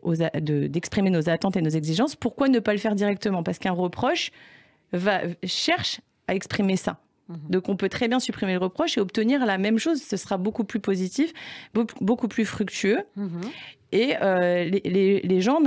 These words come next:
Speaker 1: ont du mal à, à s'exprimer par autre chose que le reproche. Alors,
Speaker 2: Ouais.
Speaker 1: on peut tomber tous de-, dedans.
Speaker 2: Ouais, et alors, ce que vous nous décrivez, c'est vrai que c'est, euh,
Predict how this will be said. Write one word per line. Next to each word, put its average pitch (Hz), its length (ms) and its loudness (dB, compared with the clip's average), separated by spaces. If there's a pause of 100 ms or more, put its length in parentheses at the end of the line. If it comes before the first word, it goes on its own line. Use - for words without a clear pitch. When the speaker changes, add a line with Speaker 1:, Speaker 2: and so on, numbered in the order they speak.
Speaker 1:
ont 190 120 2
du 180 160 2
mal 294 200 4
à, 180 460 2
à 185 100 2
s'exprimer 196 520 0
par - 240 0
autre 208 280 0
chose 277 300 0
que 233 140 0
le 208 100 4
reproche. 202 340 0
Alors, 180 140 2
Speaker 2:
Ouais. 190 60 0
Speaker 1:
on 190 60 0
peut 285 180 -2
tomber 220 260 0
tous 196 220 -4
de-, 170 100 0
dedans. 165 400 -2 (180)
Speaker 2:
Ouais, 190 240 -8
et 185 60 -8
alors, 160 140 -10
ce - 60 -8
que 254 100 -4
vous 226 140 -4
nous 190 180 -4
décrivez, 196 420 -4
c'est 220 140 -6
vrai 233 160 -6
que - 80 -20
c'est, 208 160 -6
euh, 208 180 -8